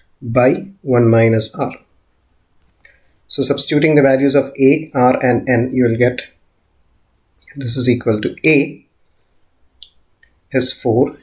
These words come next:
into one minus R is one by four raised to N is again four by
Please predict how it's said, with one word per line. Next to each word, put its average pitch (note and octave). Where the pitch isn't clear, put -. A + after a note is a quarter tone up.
into A#2+
one C3
minus B2+
R C3+
is C3+
one A#2+
by A2+
four B2
raised B2
to -
N C#3+
is -
again A#2
four A#2+
by B2+